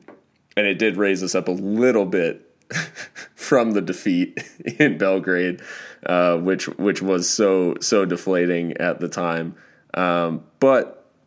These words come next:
as we look ahead to this weekend, we've got Fulham, we've got, we've got chances to immediately rectify the situation, and we've got, I, likely Adam Lallana out of the squad. <laughs>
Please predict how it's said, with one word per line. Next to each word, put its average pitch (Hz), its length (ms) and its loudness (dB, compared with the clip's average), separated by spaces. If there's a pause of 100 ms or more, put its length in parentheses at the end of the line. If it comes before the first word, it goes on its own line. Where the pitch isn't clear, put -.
as 123 200 4
we 117 140 2
look 104 220 2
ahead 95 220 2
to 90 80 0
this 90 140 -2
weekend, 90 380 -2
we've 90 160 0
got 101 240 0
Fulham, 85 520 -2
we've 90 160 -6
got, 92 340 0
we've 92 160 -6
got 98 180 0
chances 90 400 -4
to 92 140 -2
immediately 85 520 0
rectify 85 540 -2
the 82 100 -6
situation, 82 840 -6
and 87 160 -4
we've 85 160 -6
got, 87 420 -2
I, 90 240 -2 (120)
likely 113 680 0
Adam 101 260 0
Lallana 90 500 -2
out 87 160 -4
of 82 100 -4
the - 60 -10
squad. - 360 -10 (2250)
<laughs> - 260 -10